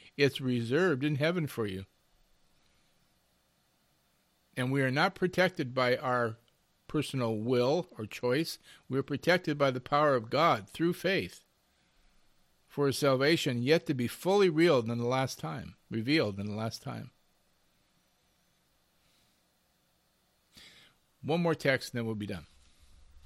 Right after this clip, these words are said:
I want you to see that this is the message of the New Testament. And to do that fully, it would take hours.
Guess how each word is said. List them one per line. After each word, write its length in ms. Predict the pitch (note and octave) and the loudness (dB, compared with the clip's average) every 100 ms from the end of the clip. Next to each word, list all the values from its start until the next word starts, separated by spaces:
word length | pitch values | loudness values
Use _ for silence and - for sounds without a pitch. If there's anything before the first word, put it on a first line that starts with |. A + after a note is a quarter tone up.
| - - _ _ _ _ _ _ _ _ _ _ _ _ _ _ _ | -20 -20 _ _ _ _ _ _ _ _ _ _ _ _ _ _ _
I 60 | B2 | -2
want 320 | D3+ F#3+ - | 0 0 0
you 40 | |
to 120 | C3 B2+ | -2 -2
see 240 | - C#3 | 0 0
that 180 | G#2 G2 | 0 -2
this 240 | B2+ - | -4 -4
is 140 | A2 G2+ | -6 -6
the 80 | |
message 640 | G2+ A2 B2 - F2 F2+ - _ _ - - - - - - - - - - | -4 -4 -4 -6 -8 -10 -14 _ _ -16 -16 -16 -20 -20 -20 -20 -20 -18 -8
of 120 | A2+ | -6
the 80 | G#2+ | -4
New 100 | G#2 | -6
Testament. 520 | G2 - F2+ F#2 D2 - - - _ _ _ _ - - - - | -8 -10 -12 -14 -18 -20 -20 -20 _ _ _ _ -20 -20 -20 -12
And 160 | A2 G2+ | -10 -8
to 60 | |
do 180 | G#2 F3+ | 0 2
that 240 | C#3 A#2 - | 2 0 -2
fully, 380 | D#3+ C#3 G#2+ | -2 -2 -2
it 80 | G2+ | -4
would 120 | G#2 | -6
take 200 | G#2+ A2 | -6 -4
hours. 500 | A#2 A2 F#2 - - | -4 -6 -8 -14 -20